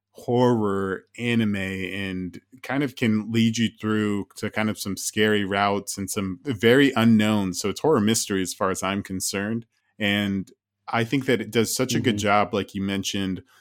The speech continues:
Speaker 1: of having a rich and diverse character cast. And it's kind of instantly something that could suck you in because these, it's these adorable kids that this, you know,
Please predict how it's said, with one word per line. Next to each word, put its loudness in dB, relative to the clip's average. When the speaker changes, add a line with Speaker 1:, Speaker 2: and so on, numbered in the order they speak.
Speaker 1:
of -10
having 0
a -2
rich 2
and -4
diverse -2
character 0
cast. -2
And 4
it's -6
kind -2
of 0
instantly 0
something 2
that 2
could -8
suck 0
you 0
in 0
because -2
these, -2
it's -10
these 0
adorable 4
kids 0
that -2
this, -4
you 0
know, -2